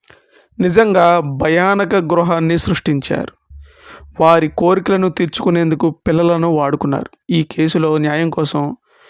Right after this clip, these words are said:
బాధితుల కోసం పోరాడిన వారి సంకల్పం గొప్పది అని డిస్ట్రిక్ట్ అటార్నీ రాండీ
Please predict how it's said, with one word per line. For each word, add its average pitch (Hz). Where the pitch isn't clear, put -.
బాధితుల 196
కోసం 214
పోరాడిన 185
వారి 165
సంకల్పం 160
గొప్పది 151
అని 147
డిస్ట్రిక్ట్ 151
అటార్నీ 160
రాండీ 160